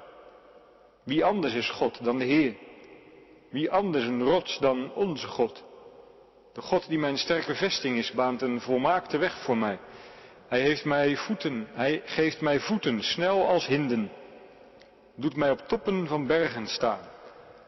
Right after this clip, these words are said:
Oefent mijn handen voor de strijd, mijn armen spannen de bronzen boog. U was het schild dat mij redde.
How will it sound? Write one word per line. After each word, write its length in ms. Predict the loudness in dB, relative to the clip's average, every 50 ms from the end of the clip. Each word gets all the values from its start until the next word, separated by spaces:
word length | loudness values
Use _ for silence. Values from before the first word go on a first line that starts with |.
| -20 -20 -20 -20 -18 -8 -6
Oefent 420 | -6 -4 -2 -2 -2 -2 -2 -2
mijn 200 | -2 0 0 0
handen 500 | 0 0 0 0 2 0 0 0 0 -2
voor 180 | 0 2 2 2
de 60 | 0
strijd, 480 | -4 -4 0 0 2 2 2 0 0 0
mijn 280 | 0 0 0 0 -2
armen 400 | -2 0 2 2 2 0 0 -2
spannen 440 | -4 -6 -4 -2 0 0 0 0 0
de 80 | -2 -2
bronzen 460 | 0 0 2 2 0 0 -4 -2 2
boog. 420 | 4 4 4 4 2 0 -4 -12 -16 -16 -16 -16 -16 -18 -18 -18 -20 -20 -20 -20 -10 -2
U 140 | 0 0 2
was 200 | 2 2 2 0
het 100 | -4 -8
schild 420 | -10 -4 0 2 4 4 2 2
dat 160 | 0 -2 0 0
mij 240 | 0 0 2 2
redde. 300 | 2 2 2 0 -2 -4